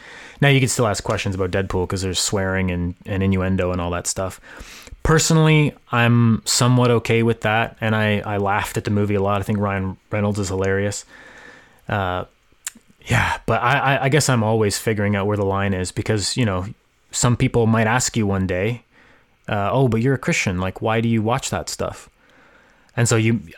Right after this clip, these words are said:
maybe that's something you should also think about. You should probably have an answer for that, if,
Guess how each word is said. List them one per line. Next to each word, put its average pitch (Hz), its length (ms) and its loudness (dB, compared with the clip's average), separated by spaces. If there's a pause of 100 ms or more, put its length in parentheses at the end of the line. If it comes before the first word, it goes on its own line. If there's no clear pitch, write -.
(100)
maybe 143 320 4
that's 120 200 2
something 113 300 2
you 104 60 2
should 107 160 -2
also 110 320 2
think 98 240 -4
about. 95 220 -2
You 104 60 -4
should 104 160 -2
probably 110 340 2
have 101 180 0
an 98 80 -2
answer 101 480 -2
for 127 160 -2
that, 123 300 0
if, - 360 -6